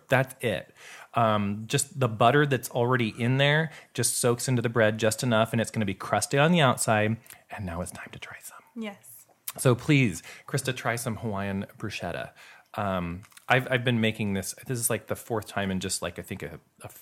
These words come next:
Speaker 1: three-week period I've made this now, 'cause
Speaker 2: Mm.
Speaker 1: I kinda like it.
Speaker 2: Yeah. No, it's really tasty and so simple.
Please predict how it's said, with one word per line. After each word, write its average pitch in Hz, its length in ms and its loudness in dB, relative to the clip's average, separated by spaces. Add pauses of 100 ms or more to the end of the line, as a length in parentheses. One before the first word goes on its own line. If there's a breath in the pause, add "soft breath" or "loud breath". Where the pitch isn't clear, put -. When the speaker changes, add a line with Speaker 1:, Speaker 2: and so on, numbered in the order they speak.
(160)
Speaker 1:
three-week 98 360 -6
period 92 260 -6
I've 82 100 -6
made 82 220 -8
this - 180 -14
now, - 220 -12 (340 loud breath)
'cause - 280 -10 (1300)
Speaker 2:
Mm. 208 360 -10 (380)
Speaker 1:
I - 40 -16
kinda 101 220 -8
like 80 220 -8
it. - 180 -12 (280)
Speaker 2:
Yeah. 196 480 -10 (1080)
No, 233 180 -12
it's 190 280 -14 (180)
really 208 460 -4
tasty 208 540 -8
and 202 180 -8
so 240 220 -4
simple. 208 500 -8